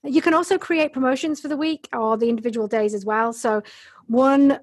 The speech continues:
key way to do that is in your deals section in Seller Central, obviously. You know, go into the advertising section, just click on that. It'll pop down. It'll say deals. You can have seven-day deals.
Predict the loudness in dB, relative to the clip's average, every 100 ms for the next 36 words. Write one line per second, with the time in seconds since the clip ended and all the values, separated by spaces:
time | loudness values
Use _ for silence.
0 | -6 -2 2 2 4 4 2 0 -4 -2
1 | 0 0 -2 -2 0 0 2 0 0 -2
2 | -4 -2 0 0 -2 -2 -4 -2 -4 -2
3 | -2 -2 -4 -4 -6 -8 -20 -20 -20 _
4 | -2 0 2 2 0 -2 -2 -2 -2 -2
5 | -2 -2 -4 -2 0 0 -2 -6 -6 -4
6 | -2 0 0 -2 -6 -6 -6 -2 -2 0
7 | -2 -4 -4 0 2 2 -2 -6 -6 -6
8 | -4 -4 -2 0 0 0 0 0 -4